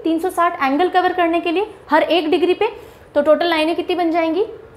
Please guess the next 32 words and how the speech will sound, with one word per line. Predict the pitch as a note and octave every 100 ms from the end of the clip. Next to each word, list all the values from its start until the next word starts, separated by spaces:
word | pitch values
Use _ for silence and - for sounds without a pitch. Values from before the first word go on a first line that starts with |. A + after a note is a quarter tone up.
| - -
तीन | B3+
सौ | C4+ F#4
साठ, | G#4 G#4+ G#4+ -
right। | C4 G4+ - - F4+
इस | F4 -
तीन | G4+ G4+
सौ | G#4+ G4
साठ | F#4 E4+ D#4+
में | E4+ F4 F#4
ये | A#3+ D#4
हमारा | F4+ D#4+ C#4+ C#4+ E4
prime | D4 B3+ C#4+ C#4+
meridian | C4 C4 C#4+ D#4+ A3+
भी | D4+ F4+
शामिल | E4 C4 A#3 A#3
होता | G#3+ -
है, | F3 G3 - - - C#4+
इसलिए | - F#4
इसको | F4+ F4+
अलग | D4 C#4+
से | E4+
count | D#4 C#4 C#4
नहीं | B3+ A#3
करते, | F#3+ C3+ C#3 - - - - -
ठीक | E4 E4
है। | B4 B4+ - - - -
तो | E4+ A#4
total | A#4 D4+ D4 F#4 G#4+
कितने | F4+ C#4 D#4
longitude | E4+ D#4+ D4+ D#4+ F4+ D#4+
हो | F4+
गए? | D#4 G4+ C#5+